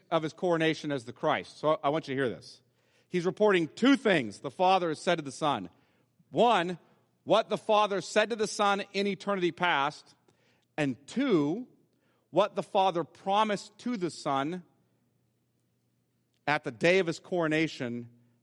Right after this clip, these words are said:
as the incarnate Christ, the day that the Son ascends to the right hand of the Father and is seated as the King. He's reporting both of those things, both what he said in the past, what the Father said in the past to the Son,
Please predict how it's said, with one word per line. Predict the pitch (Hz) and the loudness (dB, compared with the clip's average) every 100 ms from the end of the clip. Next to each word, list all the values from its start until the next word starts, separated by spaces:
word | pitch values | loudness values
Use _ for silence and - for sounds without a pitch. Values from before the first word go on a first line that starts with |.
| _ | _
as | 131 117 | -6 -4
the | 127 | -6
incarnate | 120 - 135 120 113 | -8 -6 -6 -6 -8
Christ, | 127 107 78 - _ _ | -8 -8 -8 -18 _ _
the | 123 | -8
day | 120 147 | 0 0
that | 151 147 | 0 -6
the | 117 | -14
Son | - 160 135 110 101 _ _ - | -10 -6 -6 -8 -12 _ _ -18
ascends | - - 143 139 | -10 -6 -4 -4
to | - | -8
the | 120 | -8
right | 120 120 | -4 -4
hand | 123 113 | -4 -8
of | |
the | 104 | -10
Father | - 120 117 101 | -6 -4 -4 -6
and | 98 | -12
is | 90 | -14
seated | - 139 110 87 - _ _ _ _ _ _ _ _ _ _ _ _ - | -12 -10 -8 -10 -14 _ _ _ _ _ _ _ _ _ _ _ _ -10
as | 113 - | -10 -10
the | 98 | -14
King. | - 120 92 - _ _ _ _ _ _ _ _ - | -8 -8 -10 -18 _ _ _ _ _ _ _ _ -4
He's | 160 | -2
reporting | 170 196 185 | 0 2 2
both | 135 175 220 214 | 2 2 2 2
of | |
those | 208 202 - | 0 0 0
things, | 196 143 87 - - _ _ - | 0 -2 -4 -16 -20 _ _ -10
both | 131 | -6
what | 120 170 | 0 2
he | 208 | 2
said | - 220 214 | 2 0 0
in | |
the | 196 | -2
past, | 196 208 254 277 - _ _ _ _ _ _ _ | 0 0 0 -4 -14 _ _ _ _ _ _ _
what | 147 | -12
the | 147 | -2
Father | 185 202 | 0 2
said | 185 208 | 2 0
in | 180 | -2
the | |
past | - 196 220 | -2 -2 -2
to | 233 | -6
the | |
Son, | 233 254 262 | -4 -2 -2